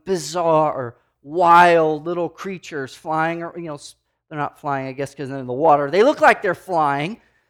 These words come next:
These little bug or fish or whatever kind of copepods or some weird name for these things, spin around, and then they shoot out these little packets of fluorescent light to distract predators, like flares on airplanes to shoot out to distract missiles.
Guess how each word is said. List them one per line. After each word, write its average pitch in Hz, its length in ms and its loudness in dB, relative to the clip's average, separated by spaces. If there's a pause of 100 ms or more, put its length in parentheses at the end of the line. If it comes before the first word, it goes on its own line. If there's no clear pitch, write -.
(120)
These 277 240 -6
little 285 240 -4
bug 214 520 0 (180)
or 180 140 -6
fish 220 480 -4
or 165 360 -8 (340)
whatever 185 380 -4
kind 170 260 -8
of 160 220 -4 (280)
copepods 147 840 -8
or 131 80 -12
some 165 300 -10
weird 156 260 -8
name 156 220 -10
for - 80 -20
these 147 240 -16
things, 151 320 -14 (240)
spin - 400 -10
around, 254 440 2
and 196 120 -4
then 214 120 -6
they 208 120 -2
shoot 254 240 -10
out 226 160 2
these 214 140 -10
little 214 140 -6
packets 220 520 -6
of 175 120 -8
fluorescent 190 560 -8
light 180 520 -4
to 196 80 -18
distract 190 640 -6
predators, 208 680 -8
like 185 220 0
flares 202 640 0
on 151 120 -10
airplanes 165 640 -4
to 135 80 -16
shoot 180 240 -12
out 165 240 2
to 160 80 -20
distract 156 440 -6
missiles. 165 340 -6